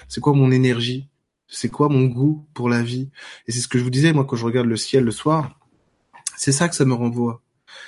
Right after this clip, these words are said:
Et c'est ça qui est intéressant, c'est que du coup, ça va me brancher sur mon énergie à moi, mon goût à moi personnel, donc qui je suis. Donc c'est ça qui est intéressant.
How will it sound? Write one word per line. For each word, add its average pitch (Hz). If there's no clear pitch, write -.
Et 117
c'est 139
ça 156
qui 156
est 131
intéressant, 123
c'est 120
que 120
du 123
coup, 143
ça 139
va 113
me 113
brancher 113
sur 156
mon 147
énergie 139
à 143
moi, 139
mon 131
goût 143
à 160
moi 147
personnel, 139
donc 113
qui 156
je 156
suis. 151
Donc 113
c'est -
ça 180
qui 180
est 143
intéressant. 139